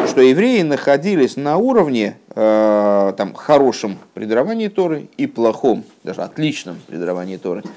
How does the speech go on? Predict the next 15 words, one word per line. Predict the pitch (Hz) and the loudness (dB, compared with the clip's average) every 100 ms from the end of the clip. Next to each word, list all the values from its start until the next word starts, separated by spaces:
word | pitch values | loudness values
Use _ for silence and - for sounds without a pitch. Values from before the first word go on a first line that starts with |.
| - - - | -20 -20 -6
и | - 156 127 101 - - | 2 6 6 2 -2 -8
пла-, | 123 151 135 | 2 4 4
плохом, | 147 147 139 160 117 | 4 4 6 4 4
очень | 113 110 127 143 | 0 -2 -4 -4
низком, | 165 - 107 90 - _ _ _ _ | -4 -4 -6 -6 -10 _ _ _ _
э, | - 107 107 104 104 | -4 2 4 4 2
в | - | 0
событиях | 135 131 151 - 139 127 | 2 2 0 0 -2 0
Пурима, | 247 269 180 104 - - - _ | -2 0 0 -2 -4 -8 -12 _
как | - 196 196 | 2 2 4
с | |
точки | - 170 165 | 0 0 0
зрения | 151 165 160 160 | 0 2 2 2
духовной, | 156 170 - 254 - - | 0 -2 0 0 0 -2
так, | 170 | -8